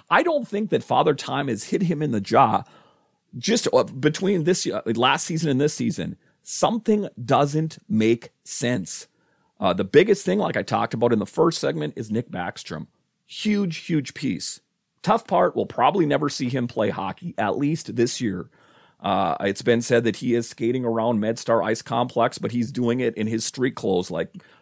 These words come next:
sweatpants on. So, uh, he is a long ways away. So it's gonna be interesting to see if they can pick up a center, or is there a center they could put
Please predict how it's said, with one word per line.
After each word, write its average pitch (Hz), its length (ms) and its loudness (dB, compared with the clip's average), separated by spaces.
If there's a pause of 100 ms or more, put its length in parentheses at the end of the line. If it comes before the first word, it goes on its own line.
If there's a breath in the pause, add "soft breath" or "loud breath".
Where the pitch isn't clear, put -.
sweatpants 107 720 -2
on. 85 240 -6
So, 104 320 -2 (320 loud breath)
uh, 101 200 2
he 160 260 -2
is 123 400 4
a 101 60 -2
long 104 400 0
ways 107 260 2
away. 95 360 0 (960)
So 131 240 4
it's 135 180 0
gonna 151 140 2
be 143 100 4
interesting 131 420 0
to 113 140 -2
see - 240 -4
if - 120 -6
they 110 100 0
can 101 140 -2
pick - 220 -2
up 104 180 -2
a 87 100 -6
center, 160 480 -6
or 101 280 0
is 101 180 -4
there 98 180 0
a 95 40 -2
center 156 460 -2
they 117 120 0
could - 180 -4
put - 360 -2